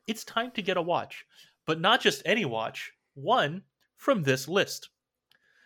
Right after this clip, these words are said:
The D Wiggly Wooer by Timex,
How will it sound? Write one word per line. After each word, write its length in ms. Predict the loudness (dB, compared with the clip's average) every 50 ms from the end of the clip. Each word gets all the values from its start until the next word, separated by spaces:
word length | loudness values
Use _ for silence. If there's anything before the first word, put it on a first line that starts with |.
| _ _ _ -14
The 320 | -8 2 4 6 6 6
D 320 | 4 2 0 0 0 0 0
Wiggly 420 | 2 2 2 2 4 2 2 2 2
Wooer 460 | 2 2 2 2 2 2 -2 -4 -8 _ 0
by 140 | 0 0 0
Timex, 640 | 0 -4 -4 -4 -4 -8 -10 _ -14 -12 -12 -12